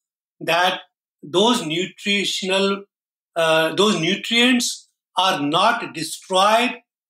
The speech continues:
during cooking. That, that's very, very important. It means if I'm cooking stir-fry vegetables, vegetables must be cooked at the right degree.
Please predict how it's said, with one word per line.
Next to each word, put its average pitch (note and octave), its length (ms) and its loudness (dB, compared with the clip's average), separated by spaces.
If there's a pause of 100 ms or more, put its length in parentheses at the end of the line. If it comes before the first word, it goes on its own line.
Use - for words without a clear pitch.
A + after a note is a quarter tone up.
(380)
during G3+ 460 2
cooking. D3+ 420 -8
That, G#3+ 260 0
that's G#3 300 -4
very, F#3+ 280 -2
very E3+ 260 -2
important. D#3 640 -4 (380)
It A#3+ 160 -2
means G3+ 540 0 (380)
if G3+ 200 0
I'm F#3+ 320 0
cooking F3 460 0 (300)
stir-fry G3 640 0
vegetables, D3+ 760 0 (880)
vegetables G3 720 0
must F#3 460 -4
be F3+ 240 -4
cooked G#3+ 260 -2
at - 280 -2
the D#3 140 2
right D3 280 0
degree. D#3 500 0